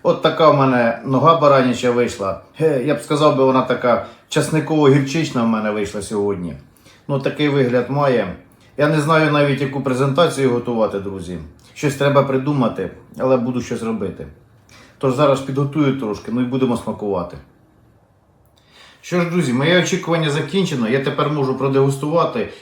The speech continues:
і вам, на жаль, тільки розповісти про свої враження. Але я думаю, що ці аромати ви відчуваєте навіть через екран, друзі. Їх просто неможливо не відчути. Тут просто бомба, тут так, ну, стоїть такий аромат, ну, це просто неможливо втерпіти.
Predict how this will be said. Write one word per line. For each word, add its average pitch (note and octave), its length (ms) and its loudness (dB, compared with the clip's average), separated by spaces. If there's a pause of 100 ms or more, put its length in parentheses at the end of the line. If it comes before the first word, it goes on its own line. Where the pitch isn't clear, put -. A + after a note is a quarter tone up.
(100)
і - 20 -6
вам, D#3 180 0
на C#3+ 80 -2
жаль, - 180 -2
тільки C3+ 240 -4
розповісти C#3 500 -2
про B2 140 -6
свої A#2+ 240 -4
враження. G2+ 560 -4 (240)
Але C#3+ 200 0
я D3 120 -2
думаю, D3 320 0
що C3+ 180 -4
ці D#3+ 280 -8
аромати C3 580 -2 (200)
ви C#3+ 80 0
відчуваєте C3+ 600 0
навіть A#2+ 280 -2
через A2+ 260 -4
екран, A2 340 -4
друзі. F#2 380 -10 (200)
Їх C3+ 180 -8
просто C3+ 300 -6
неможливо C3+ 540 0
не A2 160 -2
відчути. G2+ 500 -12 (360)
Тут - 220 -10
просто C#3+ 340 -6
бомба, A2 440 -2
тут - 320 -12
так, - 320 0 (160)
ну, A#2+ 180 -6
стоїть C3+ 460 -2
такий C#3+ 320 -2
аромат, B2 500 -2
ну, A2+ 80 -6
це B2+ 100 -6
просто C3+ 400 -8
неможливо A#2+ 480 -2
втерпіти. F#2 580 -8